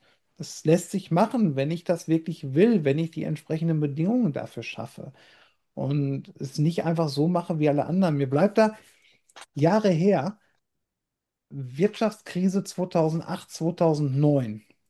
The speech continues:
Da war ich gerade achtzehn, neunzehn Jahre alt, sitze in der Dorfkneipe und am Nachbartisch sitzen ein paar Selbstständige.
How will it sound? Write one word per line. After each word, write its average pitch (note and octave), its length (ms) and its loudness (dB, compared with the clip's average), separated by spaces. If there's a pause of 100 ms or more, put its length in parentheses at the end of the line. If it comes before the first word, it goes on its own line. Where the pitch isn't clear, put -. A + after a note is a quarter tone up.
(120)
Da A#2+ 180 -10
war C#3 140 0
ich D3+ 120 -6
gerade D#3 380 0
achtzehn, D3+ 400 -4
neunzehn C#3+ 380 -2
Jahre E3 280 2
alt, F#3+ 220 2
sitze E3+ 240 -6
in D#3+ 40 2
der C#3 120 4
Dorfkneipe F#3 720 2
und D#3+ 140 0
am C#3+ 140 0
Nachbartisch F#3+ 720 -2
sitzen E3+ 420 -2
ein D#3+ 120 -2
paar D#3+ 180 -4
Selbstständige. C3 840 -6